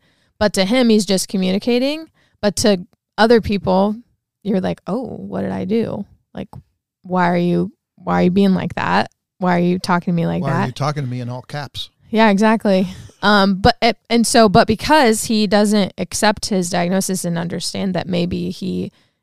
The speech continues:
Speaker 1: needs to check his tone before he talks to people because they will perceive it a different way than he perceives it, sh-, she has, you know, you get what I'm trying to say,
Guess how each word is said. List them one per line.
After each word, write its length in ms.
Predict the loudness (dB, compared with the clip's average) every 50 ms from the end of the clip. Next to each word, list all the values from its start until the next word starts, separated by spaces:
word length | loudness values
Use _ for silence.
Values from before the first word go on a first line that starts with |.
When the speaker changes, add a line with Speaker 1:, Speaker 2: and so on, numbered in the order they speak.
| _ -2
Speaker 1:
needs 280 | 0 0 0 -2 -2 -2
to 220 | 0 0 0 -2 -6 _ -10 -4
check 200 | -4 -2 -2 -2
his 180 | -4 -4 -4 -4
tone 520 | -2 2 2 4 4 4 4 2 2 0
before 380 | -2 -2 -4 -4 -4 -4 -4 -2
he 140 | -4 -6 -6
talks 380 | -4 -2 0 0 0 -2 -4 -4
to 60 | -4
people 340 | -2 -4 -2 -2 -2 -2 -2
because 420 | -2 -4 -4 -4 -2 -2 -2 -4 -2
they 320 | 0 2 2 2 2 2
will 160 | 2 2 0 0
perceive 360 | -2 -4 -4 -4 -4 -4 -4
it 60 | -6
a 40 | -6
different 300 | -6 -8 -8 -8 -6 -6 -4
way 100 | -4 -4
than 160 | -6 -6 -6
he 220 | -4 -2 -2 -2
perceives 440 | -2 -2 -4 -4 -4 -4 -4 -4 -2
it, 220 | -2 -2 -2 -4 -6 _ _ _ _ _ _ _ _ _ _ _ _ -12
sh-, 200 | -12 -12 -12 -12 _ -6
she 380 | -4 -2 0 0 0 -2 -4 -8 _ -10
has, 420 | -8 -4 -2 -2 -2 -2 -6 -10 -14 _ _ _ _ _ _ _ _ -6
you 120 | -4 -4
know, 220 | -4 -4 -4 -6 -8 -10 _ _ _ _
you 120 | 0 2
get 80 | 2 4
what 60 | 2
I'm 60 | 2
trying 160 | 0 0 -2 -2
to 40 |
say, 220 | -2 -4 -4 -6